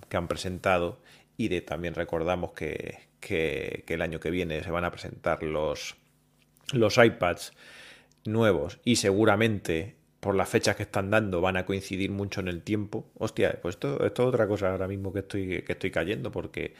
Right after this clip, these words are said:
eh, en principio lo, los iPads yo creo que se esperaban para,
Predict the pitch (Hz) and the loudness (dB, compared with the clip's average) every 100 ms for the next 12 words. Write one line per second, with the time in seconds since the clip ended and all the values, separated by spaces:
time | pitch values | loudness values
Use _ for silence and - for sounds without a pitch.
0 | - - _ - - - 95 90 90 98 | -20 -20 _ -6 -4 -2 -2 -2 -2 -4
1 | 92 104 120 113 107 104 98 95 98 95 | -2 6 6 8 6 6 6 4 2 2
2 | 101 98 113 120 - 98 95 98 - 139 | 2 4 2 2 0 -4 -2 -4 -2 0
3 | 123 101 98 98 101 - 104 101 95 92 | 2 2 4 2 0 0 2 4 2 0
4 | 98 95 95 95 95 95 92 | 0 2 4 2 0 -4 -8